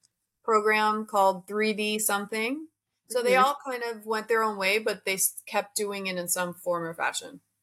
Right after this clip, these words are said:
Speaker 2: Okay, so they still, I guess, teach the lessons from when Mother was around.
Speaker 1: Yeah, and then that
Speaker 2: Even though
Speaker 1: guy
Speaker 2: the lessons were drinking.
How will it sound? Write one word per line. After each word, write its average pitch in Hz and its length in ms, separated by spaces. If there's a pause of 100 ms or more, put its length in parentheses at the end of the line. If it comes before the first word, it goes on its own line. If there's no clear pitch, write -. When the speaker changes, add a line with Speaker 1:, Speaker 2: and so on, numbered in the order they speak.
(520)
Speaker 2:
Okay, 196 260
so - 140
they 196 140
still, 190 680 (400)
I 196 120
guess, 202 280
teach - 440
the 196 100
lessons 185 680
from 185 200
when 180 260
Mother 180 300
was 180 180
around. 196 560 (420)
Speaker 1:
Yeah, 196 260
and 214 140
then 220 140
that 247 160
Speaker 2:
Even 247 80
though 190 100
Speaker 1:
guy 196 80
Speaker 2:
the 214 60
lessons 196 400
were 185 100
drinking. 175 560